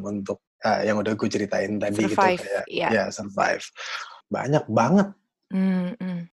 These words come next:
Speaker 2: Well, um, if you can have a block party of your own, mau
Speaker 1: Hmm.
Speaker 2: sama siapa?
Speaker 1: Hmm.
Speaker 2: Kalau
Speaker 1: Jacob
Speaker 2: boleh.
Speaker 1: Collier deh.
Speaker 2: Jacob, oh, Jacob Collier. Yes, dia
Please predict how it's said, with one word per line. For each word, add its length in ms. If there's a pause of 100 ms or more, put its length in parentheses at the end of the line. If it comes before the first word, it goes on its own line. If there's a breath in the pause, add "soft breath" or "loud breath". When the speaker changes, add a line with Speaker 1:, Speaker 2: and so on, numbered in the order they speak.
(140)
Speaker 2:
Well, 320 (640 loud breath)
um, 420
if 220
you 80
can 180
have 220
a 80
block 320
party 320
of 160
your 160
own, 400 (180)
mau 140
Speaker 1:
Hmm. 100
Speaker 2:
sama 140
siapa? 440 (1600)
Speaker 1:
Hmm. 260 (480)
Speaker 2:
Kalau 240
Speaker 1:
Jacob 60
Speaker 2:
boleh. 180
Speaker 1:
Collier 320
deh. 180 (520 soft breath)
Speaker 2:
Jacob, 280
oh, 1400
Jacob 280
Collier. 800
Yes, 260
dia 140